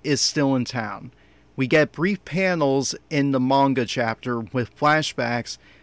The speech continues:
showing Magu previously blowing up like a firework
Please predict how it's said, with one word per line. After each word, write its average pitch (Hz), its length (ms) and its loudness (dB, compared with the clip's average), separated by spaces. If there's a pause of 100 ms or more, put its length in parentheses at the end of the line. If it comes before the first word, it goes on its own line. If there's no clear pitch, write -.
showing 139 400 2
Magu 127 560 4
previously 139 640 0
blowing 131 540 0
up 131 200 0
like 127 180 2
a 110 80 -2
firework 120 800 0